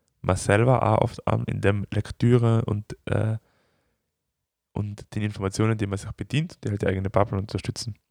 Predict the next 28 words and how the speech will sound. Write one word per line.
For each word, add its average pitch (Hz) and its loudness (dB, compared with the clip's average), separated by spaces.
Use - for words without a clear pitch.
Und 104 -2
das 95 2
hab 101 2
ich 104 0
ganz 98 4
spannend 98 0
gefunden. 104 -6
Wer 120 6
übrigens 139 0
zuhört 151 6
und 117 0
sich 113 6
denkt, 113 4
"Was 110 6
ist 113 6
mit 107 6
Philipp 131 6
passiert?" 120 4
Ich 104 4
hab 107 8
nicht 113 2
Corona, 117 0
sondern 104 -2
ich - -6
hab - 0
unendlichen 120 4
Heuschnupfen. 135 4
<laughs> - -18